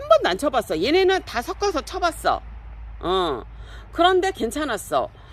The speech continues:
그런데 이게 나피탄이라는 납이 지금 나-, 원에 나방약은 처음 쳐봤단 말이에요. 그래서 여러분, 제가 이제 저쪽에다가 요-, 여기 한복판에다가 한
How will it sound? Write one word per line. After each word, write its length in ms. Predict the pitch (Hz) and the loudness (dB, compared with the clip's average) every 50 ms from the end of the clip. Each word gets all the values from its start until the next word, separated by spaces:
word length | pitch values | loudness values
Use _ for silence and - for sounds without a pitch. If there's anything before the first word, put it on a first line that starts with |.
| - - - | -20 -20 -4
그런데 480 | - 330 359 381 381 359 381 392 359 240 | 2 4 6 6 6 6 6 6 4 2
이게 340 | 208 226 269 - 302 294 254 | 2 -2 0 2 4 4 4
나피탄이라는 1080 | 165 147 - - - 349 - - 349 302 277 262 233 220 202 190 180 185 202 190 165 135 | 2 0 -2 2 2 2 2 2 0 0 0 0 2 2 2 4 4 2 2 2 2 0
납이 680 | - 120 175 233 240 330 311 214 202 269 277 180 123 - - - - - - - - | -2 0 0 0 0 0 0 0 0 0 0 0 0 -2 -8 -16 -18 -18 -20 -18 -8
지금 420 | - 254 240 277 277 262 226 180 | -6 -2 2 2 2 2 2 2
나-, 220 | 139 156 127 131 - | 0 0 0 0 -4
원에 640 | - 175 175 185 247 320 359 359 302 196 214 233 214 202 | -2 2 4 4 4 4 4 2 2 2 2 0 0 -4
나방약은 600 | 123 123 139 233 277 339 330 269 214 180 175 175 | -4 -2 0 0 2 2 2 0 0 -2 -4 -6
처음 240 | - - 440 508 | -6 -6 -6 -6
쳐봤단 420 | 554 - 466 440 302 - - 208 185 | -6 -6 -4 -4 -4 0 0 0 2
말이에요. 300 | 175 160 143 147 147 147 | 2 0 0 0 -2 -2
그래서 360 | - 214 233 240 208 - 220 | 0 2 0 2 2 0 0
여러분, 280 | 175 165 175 170 160 160 | 2 2 2 0 -2 -4
제가 480 | - 170 160 - 233 277 247 165 110 - - - - - - - - - - | -2 -2 0 2 2 2 2 2 0 -4 -12 -20 -16 -16 -16 -16 -16 -18 -2
이제 120 | 165 208 214 | 2 2 2
저쪽에다가 800 | - - 247 240 - 311 277 269 233 190 185 170 190 208 190 165 | 4 2 -4 -2 -2 -2 -2 0 0 0 -2 0 0 -2 -2 -2
요-, 200 | 175 180 180 165 160 | -4 -6 -6 -8 -8
여기 260 | 165 185 190 185 190 185 | -8 -6 -6 -6 -8 -10
한복판에다가 720 | - 339 403 381 330 - 285 233 196 175 175 185 - 202 | -10 -12 -12 -12 -10 -10 -10 -8 -8 -6 -8 -8 -8 -8
한 220 | 208 196 175 156 | -10 -10 -10 -12